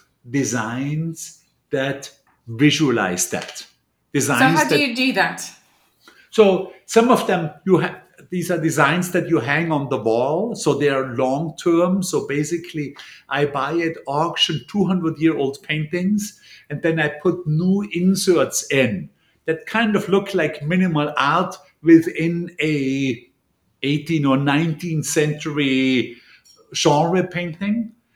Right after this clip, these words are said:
Speaker 1: but are ultimately really data visualizations that somebody hopefully buys from me. They did in the past, and hang on the wall as a reminder that what they just read in the New York Times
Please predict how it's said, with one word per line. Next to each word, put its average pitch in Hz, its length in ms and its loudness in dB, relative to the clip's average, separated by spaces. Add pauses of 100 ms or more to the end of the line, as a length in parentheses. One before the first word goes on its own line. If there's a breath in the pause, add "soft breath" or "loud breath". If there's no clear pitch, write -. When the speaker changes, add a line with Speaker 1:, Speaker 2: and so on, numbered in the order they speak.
(260 soft breath)
Speaker 1:
but 170 200 4
are 160 240 2
ultimately 175 1000 0
really 170 460 -2
data 160 340 2
visualizations 143 1300 -4 (260 soft breath)
that 151 300 2 (260)
somebody 156 640 0
hopefully 143 580 -4
buys 127 560 -4
from 160 300 -4
me. 190 380 -4 (480)
They 98 100 -10
did 113 200 -4
in 143 120 -4
the 139 80 -6
past, 135 540 -8 (220 loud breath)
and 143 120 -4
hang 139 300 -2
on 156 180 -2
the 139 140 -2
wall 139 320 -2
as 147 140 -2
a 147 60 -2
reminder 135 680 0
that 127 220 -4
what 127 180 -4
they 135 140 -6
just - 500 -8
read 143 260 0
in 147 120 -4
the 147 80 -2
New 139 120 -6
York 131 280 -4
Times 127 480 -8